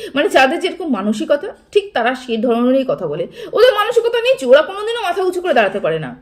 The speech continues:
কোনো দিনও মাথা উঁচু করে দাঁড়াতে পারবে না। সেই জন্য ওরা কি করে বলো তো, কেউ যদি উপরে উঠতে চায়, ওরা সবসময় যেন নিচে টেনে নামাবে। ওই একটাই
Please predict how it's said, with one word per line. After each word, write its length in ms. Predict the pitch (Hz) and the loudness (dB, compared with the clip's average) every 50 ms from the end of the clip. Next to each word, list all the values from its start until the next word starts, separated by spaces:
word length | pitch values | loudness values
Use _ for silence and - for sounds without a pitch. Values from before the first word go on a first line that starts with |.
| - _ _ _ - 427 - - | -20 _ _ _ -20 -20 -10 -4
কোনো 340 | 285 302 311 359 415 440 | -4 -2 -2 -2 -2 -4
দিনও 360 | 349 262 202 226 285 311 370 392 | -4 -4 -4 -4 -4 -4 -4 -2
মাথা 280 | 349 311 294 311 320 | -2 -2 0 2 2
উঁচু 220 | 302 302 254 311 294 | 0 0 -2 -6 -2
করে 160 | 311 302 277 | 0 2 4
দাঁড়াতে 260 | 254 226 226 233 254 | 4 4 4 4 2
পারবে 360 | 247 240 214 220 208 226 233 | 2 0 0 4 6 6 6
না। 340 | 226 226 247 240 208 - - - - - | 6 4 2 2 0 -2 -6 -12 -18 -8
সেই 200 | - 294 294 285 | -4 -4 -2 -2
জন্য 240 | 330 381 403 415 - | -2 -2 -2 -4 2
ওরা 180 | - 247 285 302 | 4 4 4 4
কি 120 | - 359 | 2 -2
করে 180 | 349 349 311 269 | 0 2 4 4
বলো 140 | 254 269 277 | 4 4 2
তো, 100 | 403 403 | 0 -4
কেউ 260 | - - 294 311 311 | -6 -6 -4 -4 -4
যদি 180 | 269 339 294 233 | -4 -6 -6 -6
উপরে 300 | - 247 226 254 277 302 | -8 -8 -8 -6 -6 -6
উঠতে 260 | 285 254 - 302 294 | -6 -6 -6 -2 0
চায়, 220 | - 269 262 - 262 - - _ _ - - | 0 0 0 0 -6 -12 -18 _ _ -14 -2
ওরা 220 | - 226 254 262 | 2 4 4 4
সবসময় 420 | 262 - 262 247 - - 277 262 254 | 4 0 -4 -6 -6 -4 -4 -4 -4
যেন 180 | 294 294 294 | -4 -2 -2
নিচে 220 | 247 208 208 214 214 | -2 -2 0 -2 -4
টেনে 240 | 208 202 202 202 180 | -4 -2 -4 -4 -4
নামাবে। 340 | 151 147 143 131 - 196 - - - 453 370 - | -6 -6 -8 -8 -10 -10 -12 -10 -12 -10 -4 -2
ওই 140 | - 427 - - | 0 0 0 2
একটাই 520 | - 294 320 311 - - - 403 427 453 | 2 0 0 0 -4 -8 -4 0 2 2